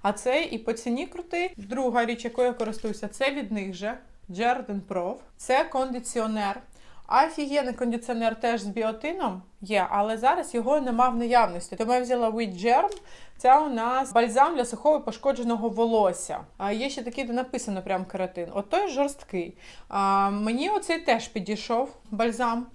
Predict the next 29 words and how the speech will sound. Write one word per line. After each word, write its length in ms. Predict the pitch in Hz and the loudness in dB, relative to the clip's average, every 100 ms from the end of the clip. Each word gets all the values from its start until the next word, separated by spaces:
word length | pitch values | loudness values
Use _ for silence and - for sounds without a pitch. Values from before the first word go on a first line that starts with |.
| - | 0
Я 160 | 233 285 | 2 4
їм 140 | 302 | 0
запечатую 640 | 254 226 233 269 277 262 233 | -4 -6 2 4 4 0 -4
кутикулу 540 | 233 - 214 175 170 - - | -4 -6 -6 -8 -10 -14 -10
після 640 | 208 - 196 190 185 180 | -8 -2 2 4 4 2
миття, 520 | 190 190 240 294 294 - | -2 0 2 4 2 -2
після 240 | 220 220 190 | -8 -4 -2
масок. 380 | 202 262 214 - | -2 -4 -6 0
Третя 540 | 226 254 320 - 277 | 6 8 6 4 0
річ. 420 | 214 208 - - - | 0 -4 -10 -14 -12
Дуже 640 | 170 180 285 302 254 226 | -6 -2 0 0 0 -4
багато 640 | - 208 185 214 233 233 | -2 -4 0 0 0 0
негативу 640 | 208 196 196 196 226 277 277 | -4 -4 -6 -8 -8 -6 -6
я 140 | 196 | -6
чула 360 | 180 - 214 220 | -8 -8 -6 -6
на 120 | 185 | -8
цю 200 | - 190 | -8 -8
маску. 440 | 175 170 160 - | -6 -8 -8 -14
Це 220 | 175 254 254 | -4 0 2
Numero. 540 | 208 185 175 175 226 302 - - - - - - - - | 2 -2 -6 -6 -6 -8 -20 -20 -20 -20 -14 -14 -12 -4
Маска, 560 | 202 170 170 - 220 320 - - - | -2 -2 -6 -6 -6 -6 -8 -10 -6
а, 400 | 196 190 190 190 | -4 -2 0 -2
відновлювача 1300 | 202 247 208 185 185 190 190 196 - 214 220 220 214 | -4 -2 0 0 -2 -8 -10 -12 -4 0 2 2 2
для 180 | 202 185 | 0 -6
структури 380 | - 202 - 196 | -8 -10 -8 -6
волосся 360 | 190 285 339 | -2 -4 -4
з 60 | 196 | -8
екстрактом 520 | - - 220 - 208 | -10 -4 -4 0 -2
вівса. 520 | 196 190 - 208 180 | -2 -6 -4 0 0